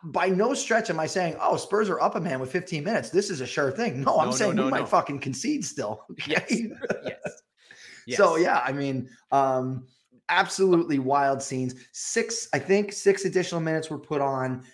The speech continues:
Speaker 2: Yes.
Speaker 1: Uh, so there was that extra glimmer of hope. N-, Spurs never really had a golden chance. They never
Speaker 2: No.
Speaker 1: really got to,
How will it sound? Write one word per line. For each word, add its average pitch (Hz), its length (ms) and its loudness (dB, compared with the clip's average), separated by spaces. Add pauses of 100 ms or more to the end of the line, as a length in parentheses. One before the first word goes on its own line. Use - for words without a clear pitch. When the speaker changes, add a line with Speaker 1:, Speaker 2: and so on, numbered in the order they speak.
Speaker 2:
Yes. 113 120 -4
Speaker 1:
Uh, 123 320 0
so 139 200 2
there 135 120 4
was 135 120 2
that 131 200 0
extra 156 300 -2
glimmer 147 300 0
of 127 100 -2
hope. 135 180 2
N-, - 140 -4
Spurs 226 340 0
never 190 320 4
really 143 400 4
had 131 240 0
a 117 80 -2
golden 127 420 0
chance. 123 360 -6
They 117 80 -6
never 151 160 -2
Speaker 2:
No. 156 80 2
Speaker 1:
really 156 160 0
got 135 160 -4
to, 131 60 -2